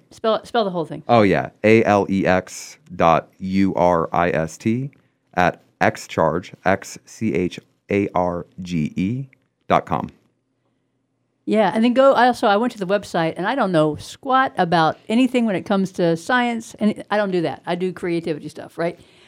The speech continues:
Speaker 1: But I even understood it. I watched the whole thing. I watched the video. I, I read it. I got it.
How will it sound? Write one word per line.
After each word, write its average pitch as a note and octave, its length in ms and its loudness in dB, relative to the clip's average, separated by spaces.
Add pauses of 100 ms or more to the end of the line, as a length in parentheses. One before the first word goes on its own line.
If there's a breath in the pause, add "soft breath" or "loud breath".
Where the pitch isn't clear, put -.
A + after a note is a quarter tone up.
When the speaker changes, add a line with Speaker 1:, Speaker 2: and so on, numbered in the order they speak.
(200 soft breath)
Speaker 1:
But A3 260 4
I F4+ 200 6
even F#4 180 6
understood F#4+ 480 4
it. F4+ 240 4
I A3 80 4
watched D4+ 320 2
the E4 80 4
whole E4 180 4
thing. E4+ 240 0
I D4 40 4
watched D4+ 320 4
the D#4+ 80 2
video. D4+ 500 4
I, D4 80 2
I - 20 0
read D#4 300 4
it. D4+ 160 4
I G#3+ 80 0
got C#4 320 4
it. D#3+ 240 -2